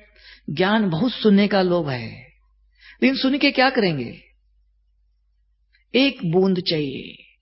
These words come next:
रोज एक-एक बूंद डालते जाओ, बूंद बूंद मिलकर के तालाब बनता है।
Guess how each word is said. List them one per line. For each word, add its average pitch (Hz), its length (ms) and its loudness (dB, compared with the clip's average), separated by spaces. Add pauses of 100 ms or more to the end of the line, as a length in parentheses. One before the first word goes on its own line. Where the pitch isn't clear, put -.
(540)
रोज 220 480 8 (180)
एक-एक 208 440 6
बूंद 190 260 6
डालते 165 380 6
जाओ, 165 600 4 (1700)
बूंद 202 300 8
बूंद 190 340 6
मिलकर 180 380 6
के 208 100 0
तालाब 143 380 -4
बनता 117 280 -8
है। 127 320 -18